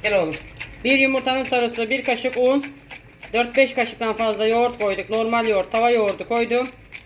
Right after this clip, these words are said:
Bir de suyundan koydum. Bir de tuz attım çok az. Şimdi bir su bardağı kadar normal su koydum. Bir de limon sıktım. Yayla çorbasında yoğurdu fazla olur arkadaşlar. İsterseniz hiç pirinçsiz de yapabilirsiniz.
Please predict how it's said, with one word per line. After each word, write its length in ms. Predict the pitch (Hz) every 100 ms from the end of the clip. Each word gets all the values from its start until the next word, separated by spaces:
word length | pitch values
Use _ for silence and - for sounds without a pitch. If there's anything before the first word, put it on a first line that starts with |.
| - - - - - - -
Bir 60 | 233
de 80 | 254
suyundan 520 | 254 247 240 254 240
koydum. 420 | 226 214 262 294 - - - - - -
Bir 140 | 269
de 120 | 277
tuz 160 | 285 254
attım 360 | 202 - 180 175
çok 140 | 208
az. 300 | 233 269 285
Şimdi 220 | 285 262 247
bir 180 | 320
su 100 | 285
bardağı 380 | 247 233 233 226
kadar 320 | 240 262 294
normal 340 | 262 247 262 277
su 180 | 262 247
koydum. 440 | 202 202 262 302 - - 247
Bir 180 | 285 233
de 100 | 233
limon 240 | 240 269
sıktım. 460 | 262 220 226 247 285 - - - - - - - - - - - - - - -
Yayla 320 | 202 240 269 294
çorbasında 540 | 277 233 226 226 285
yoğurdu 420 | 269 247 247 240
fazla 320 | 247 240 220
olur 160 | 240 202
arkadaşlar. 640 | 196 196 214 208 247 269 277 - - - - -
İsterseniz 640 | 233 294 302 302 277 247
hiç 200 | 311 -
pirinçsiz 500 | 285 277 277 285 277
de 60 | 262
yapabilirsiniz. 840 | 220 214 208 208 - 247 294 302